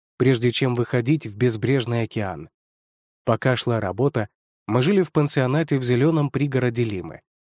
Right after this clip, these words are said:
и каждый день ездили в порт Кальяо на машине военно-воздушного ведомства, которую Герт удалось взять на прокат вместе с персональным водителем. Вот мы и попросили шофера отвезти нас подальше в горы.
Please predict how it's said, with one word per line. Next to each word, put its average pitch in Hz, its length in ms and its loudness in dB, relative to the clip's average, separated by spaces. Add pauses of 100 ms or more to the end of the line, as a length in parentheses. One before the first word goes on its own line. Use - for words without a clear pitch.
и 113 80 0
каждый 165 400 2
день 147 260 2
ездили 120 440 0
в - 100 -8
порт 135 260 0
Кальяо 120 540 0
на 110 120 -2
машине 123 520 -4 (340)
военно-воздушного 135 1000 2
ведомства, 85 600 -8 (380)
которую 127 440 4
Герт 143 320 0
удалось 117 400 0
взять 117 320 -2
на 120 100 -2
прокат 127 480 -4 (420)
вместе 131 400 2
с - 60 -8
персональным 113 640 -2
водителем. 90 580 -8 (800)
Вот 135 320 2
мы 175 180 4
и 175 40 4
попросили 160 600 2
шофера 160 480 2
отвезти 147 480 0
нас 143 240 0
подальше 117 520 -2
в 104 100 -6
горы. 104 360 -6